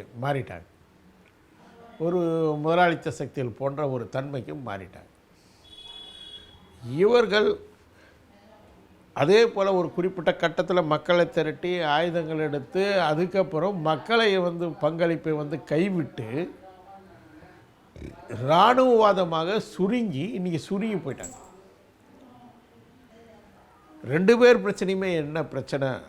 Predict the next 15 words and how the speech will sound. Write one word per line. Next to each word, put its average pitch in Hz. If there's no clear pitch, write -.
அப்படின்னு 147
சொன்னா, 98
இரண்டு 233
பேருமே 196
மக்களை 151
கைவிட்டாங்க. 107
இரண்டு 202
பேருமே 160
மக்களை 147
அடித்தளமாக 120
இன்று 117
கொண்டு 107
இல்லை 98
அப்படின்றது 92
தான் 190